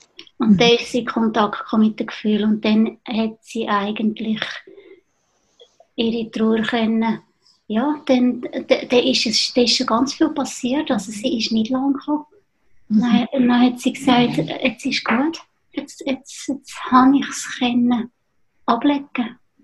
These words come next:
Speaker 2: Mhm. Oder zumindest anstoßen, so, so eine Tür
Speaker 1: Ja.
Speaker 2: mindestens aufmachen. Also ich, ich, ich,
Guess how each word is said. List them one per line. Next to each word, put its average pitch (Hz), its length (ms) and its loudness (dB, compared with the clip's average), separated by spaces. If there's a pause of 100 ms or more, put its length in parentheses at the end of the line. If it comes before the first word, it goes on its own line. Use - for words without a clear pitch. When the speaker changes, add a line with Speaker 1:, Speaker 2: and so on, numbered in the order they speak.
(220)
Speaker 2:
Mhm. 196 400 -2
Oder 196 200 0
zumindest 202 640 6
anstoßen, 220 1160 4
so, 202 240 0
so 196 140 0
eine 190 240 4
Tür 262 500 2 (580)
Speaker 1:
Ja. 247 420 0
Speaker 2:
mindestens 214 460 6
aufmachen. 208 960 -2 (1700)
Also 226 220 2
ich, - 240 -2
ich, 233 260 -2
ich, - 300 -2